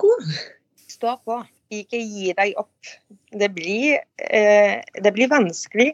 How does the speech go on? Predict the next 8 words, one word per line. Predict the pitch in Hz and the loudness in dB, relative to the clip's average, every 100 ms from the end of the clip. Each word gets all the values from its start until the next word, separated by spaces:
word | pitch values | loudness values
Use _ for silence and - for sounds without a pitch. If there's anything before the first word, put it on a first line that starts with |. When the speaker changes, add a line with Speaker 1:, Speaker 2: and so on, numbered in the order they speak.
| - | -4
Speaker 2:
spesielt | - 233 - 190 165 165 | 0 0 2 4 4 2
i | - 190 | -2 -2
begynnelsen. | 180 156 151 151 - 233 494 _ _ _ _ _ - - - - _ | -2 2 0 -2 -8 -8 -10 _ _ _ _ _ -20 -20 -20 -20 _
Men | 214 208 - | 2 2 2
bare | 208 196 - | 2 2 0
ikke | 208 185 - | -10 -10 -6
gi | 214 190 170 175 | -6 -4 -4 -2
opp. | 175 | -4